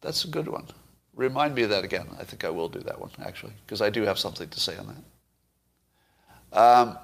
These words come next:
uh,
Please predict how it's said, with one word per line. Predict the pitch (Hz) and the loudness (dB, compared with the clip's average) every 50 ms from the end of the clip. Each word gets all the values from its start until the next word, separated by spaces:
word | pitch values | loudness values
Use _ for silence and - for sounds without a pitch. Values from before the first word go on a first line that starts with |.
| - - - - _ _ _ _ _ _ _ _ _ _ _ _ _ _ _ _ _ _ _ _ _ _ _ _ _ _ _ _ _ _ _ _ _ _ _ _ _ _ _ _ _ - - - _ _ _ _ _ _ _ _ _ _ _ _ _ _ _ _ _ _ _ _ _ _ _ _ _ _ _ _ _ - | -20 -20 -20 -20 _ _ _ _ _ _ _ _ _ _ _ _ _ _ _ _ _ _ _ _ _ _ _ _ _ _ _ _ _ _ _ _ _ _ _ _ _ _ _ _ _ -20 -20 -20 _ _ _ _ _ _ _ _ _ _ _ _ _ _ _ _ _ _ _ _ _ _ _ _ _ _ _ _ _ -6
uh, | 50 50 50 50 50 50 50 50 | -4 -2 -2 -2 -4 -4 -6 -6